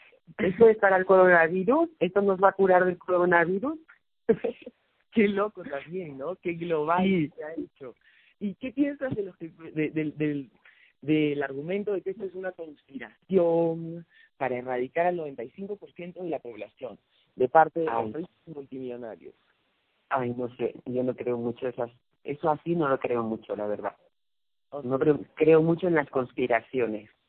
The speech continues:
Speaker 1: y a lo mejor eso es lo que también prefiero no pensar, no lo sé. No sé,
Speaker 2: Ya.
Speaker 1: todo, todo puede ser, ¿no? Pero,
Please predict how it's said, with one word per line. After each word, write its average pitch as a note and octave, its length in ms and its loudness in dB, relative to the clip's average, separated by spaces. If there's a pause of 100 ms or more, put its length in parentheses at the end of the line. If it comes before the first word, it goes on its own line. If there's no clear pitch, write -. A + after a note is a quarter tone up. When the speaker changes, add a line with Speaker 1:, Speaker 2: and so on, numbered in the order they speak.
Speaker 1:
y C3+ 180 0
a C3+ 60 8
lo C3 80 6
mejor C3+ 300 0
eso D#3 240 0
es D#3 40 0
lo C#3 120 0
que B2+ 80 -6 (180)
también B2+ 260 -4
prefiero B2+ 400 -6
no A#2+ 160 -8
pensar, A2 460 -6
no A2+ 160 -6
lo A2+ 120 -4
sé. - 260 -12 (720)
No F#3+ 160 4
sé, D#3+ 340 6
Speaker 2:
Ya. C3+ 120 -6 (440)
Speaker 1:
todo, E3+ 240 0
todo F#3+ 280 4
puede D#3+ 380 6
ser, D#3 260 8
¿no? C3+ 280 0
Pero, B2 680 -4